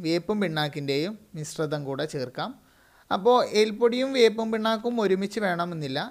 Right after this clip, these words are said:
എൽപ്പൊടി മാത്രമായാലും കുഴപ്പമില്ല. ഇനി ഇത് നന്നായിട്ടൊന്ന് മിക്സ് ചെയ്തെടുക്കണം. അപ്പോൾ മിക്സ് ചെയ്തെടുത്തതിന് ശേഷമുള്ള കാര്യം നോക്കാം. ഇപ്പോൾ നമ്മളുടെ ചാണകപ്പൊടിയും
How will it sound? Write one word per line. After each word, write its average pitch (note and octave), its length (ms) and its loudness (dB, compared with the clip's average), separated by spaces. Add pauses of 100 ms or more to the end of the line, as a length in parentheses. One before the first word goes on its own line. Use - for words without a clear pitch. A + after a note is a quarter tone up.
(140)
എൽപ്പൊടി D3+ 400 -4 (100)
മാത്രമായാലും C#3 920 -2 (220)
കുഴപ്പമില്ല. C3 460 -4 (540)
ഇനി B3+ 180 0
ഇത് B3+ 180 4
നന്നായിട്ടൊന്ന് F#3+ 840 4 (680)
മിക്സ് D#3+ 260 -6
ചെയ്തെടുക്കണം. C#3+ 600 -2 (1000)
അപ്പോൾ E3 200 -2
മിക്സ് E3 220 -4
ചെയ്തെടുത്തതിന് E3 540 0 (100)
ശേഷമുള്ള D3 500 -4
കാര്യം C3 300 -6
നോക്കാം. D3 260 -8 (920)
ഇപ്പോൾ B3+ 240 6 (160)
നമ്മളുടെ G3+ 360 4 (160)
ചാണകപ്പൊടിയും F3 760 0